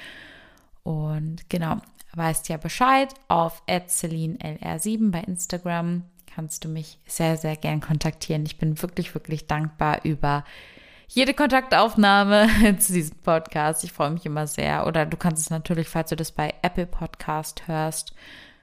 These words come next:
auch sehr, sehr gerne in die Kommentare schreiben. Und ja, genau. Also, meine Routinen. Und zwar fängt es schon an mit der Morgenroutine.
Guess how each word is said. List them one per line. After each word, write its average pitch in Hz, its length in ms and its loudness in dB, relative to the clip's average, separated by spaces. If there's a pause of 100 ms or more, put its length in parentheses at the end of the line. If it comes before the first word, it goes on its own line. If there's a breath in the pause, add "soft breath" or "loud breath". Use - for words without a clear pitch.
(300 loud breath)
auch 156 360 2 (120)
sehr, 190 320 2
sehr 175 160 2
gerne 165 260 0
in 170 100 -2
die 170 80 -6
Kommentare 196 540 -4
schreiben. 170 840 -2 (1160)
Und 165 420 0
ja, 262 220 4 (1300 loud breath)
genau. 339 360 6 (840)
Also, 165 580 4 (720)
meine 240 400 6
Routinen. 170 760 0
Und 233 220 6
zwar 175 600 2
fängt 208 300 2
es 254 140 0
schon 214 180 4
an 180 220 4
mit 175 120 2
der 175 100 2
Morgenroutine. 156 800 -2